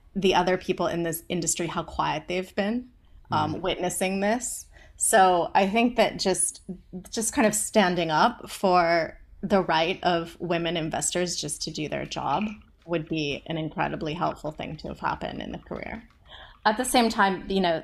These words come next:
Speaker 1: I've also had a lot of supporters. And, you know, I first got my start in the venture capital industry from a venture capitalist taking me under his wing and showing me the trade. And I've had,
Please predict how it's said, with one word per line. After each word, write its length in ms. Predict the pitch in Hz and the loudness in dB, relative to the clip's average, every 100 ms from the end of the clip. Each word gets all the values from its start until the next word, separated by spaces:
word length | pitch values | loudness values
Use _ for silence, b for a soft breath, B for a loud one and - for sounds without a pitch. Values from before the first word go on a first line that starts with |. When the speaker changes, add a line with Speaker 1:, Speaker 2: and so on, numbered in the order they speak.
| - | 0
Speaker 1:
I've 160 | 180 180 | 2 6
also 320 | 180 175 202 | 4 4 2
had 240 | 180 170 | 2 2
a 60 | 165 | 2
lot 260 | 170 156 170 | 0 0 0
of 80 | |
supporters. 880 | - 160 - 151 147 165 233 - - b b b b - | -2 -6 -4 -4 -2 -4 -4 -8 -10 b b b b 0
And, 520 | 180 170 165 160 - - | 4 4 2 -4 -6 -4
you 100 | 175 | 0
know, 240 | 165 151 143 160 | 0 -2 -8 -2
I 140 | 180 180 | 0 2
first 340 | - 170 - | 2 2 2
got 220 | 170 - | 2 2
my 400 | 175 165 160 151 - _ - | 0 -2 -2 -4 -10 _ -6
start 500 | - - 180 175 170 | -2 4 6 6 2
in 80 | |
the 80 | 170 | -2
venture 320 | 165 160 - | -2 -2 -4
capital 420 | 165 208 196 185 170 | 0 2 4 2 2
industry 580 | 180 170 - 185 175 | 0 -2 -2 0 0
from 220 | 170 170 165 | 0 -2 -4
a 80 | |
venture 320 | 160 156 156 165 | -4 -4 -4 -6
capitalist 800 | - 160 165 165 156 151 - | -2 -2 -2 -2 -2 -2 -4
taking 340 | - 160 170 170 | -4 -6 -4 -4
me 120 | 160 | -4
under 260 | 156 156 151 | -4 -4 -4
his 200 | 147 190 | -4 0
wing 300 | 196 190 170 | 2 2 0
and 320 | 156 156 - | -4 -6 -10
showing 480 | - - - 170 165 | -8 -4 0 0 0
me 120 | 156 | -4
the 120 | 151 - | -6 -8
trade. 640 | - 190 175 160 160 156 - | -2 2 2 2 -2 -6 -6
And 120 | 160 | -2
I've 180 | 156 156 | -2 0
had, 440 | 165 147 151 156 | 2 4 2 -2